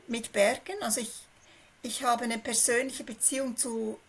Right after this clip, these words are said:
einer ganzen Anzahl von Bergen und ich weiß genau, welche,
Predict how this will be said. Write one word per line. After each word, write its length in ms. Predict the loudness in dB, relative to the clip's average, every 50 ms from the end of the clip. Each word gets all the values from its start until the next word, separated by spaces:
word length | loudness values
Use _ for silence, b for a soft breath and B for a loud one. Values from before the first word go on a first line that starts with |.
| _ _
einer 220 | -4 -2 -2 -2 -2
ganzen 440 | 0 0 0 2 0 0 0 0 -4
Anzahl 420 | -4 -4 -2 -2 -2 0 0 -2
von 180 | -4 -6 -6 -6
Bergen 440 | -4 -2 -2 -2 -2 -4 -4 -4 -4
und 80 | -4
ich 140 | -6 -4 0
weiß 320 | 0 0 2 2 0 0
genau, 380 | 0 -2 -2 0 0 -2 -2 -2
welche, 440 | -2 -2 -2 -4 -4 -4 -6 -6